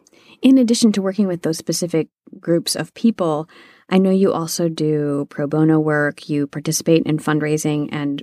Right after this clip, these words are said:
volunteering. We'll talk a little bit more about that. All of this under the umbrella of your business and your brand. How does living out your core beliefs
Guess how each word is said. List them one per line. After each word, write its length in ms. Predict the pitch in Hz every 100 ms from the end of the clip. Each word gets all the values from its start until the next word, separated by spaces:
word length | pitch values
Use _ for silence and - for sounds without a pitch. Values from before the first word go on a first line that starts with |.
| -
volunteering. 680 | - 151 147 160 170 151 147
We'll 100 | 151
talk 220 | 151 143
a 40 |
little 180 | 156 156
bit 140 | 151 156
more 160 | 147
about 320 | 147 147 160
that. 280 | - 147 139 - - - - _ _ _ _ _ _ _
All 240 | 190 208 233
of 140 | 208
this 180 | 190 180 -
under 240 | 185 190
the 160 | 185 180
umbrella 720 | 165 160 160 170 165 147 147 - _ _ -
of 140 | 190
your 100 | 202
business 380 | 175 170 170 165
and 180 | - 170
your 100 | 160
brand. 600 | 160 160 143 147 156 - _ _ _ _ _ _ _
How 400 | - 233 262 285
does 460 | 240 226 196 -
living 420 | 196 190 185 180
out 360 | - 170 175 175 _
your 260 | 180 170 160
core 380 | - - 175
beliefs 840 | 165 165 156 170 156 156 - -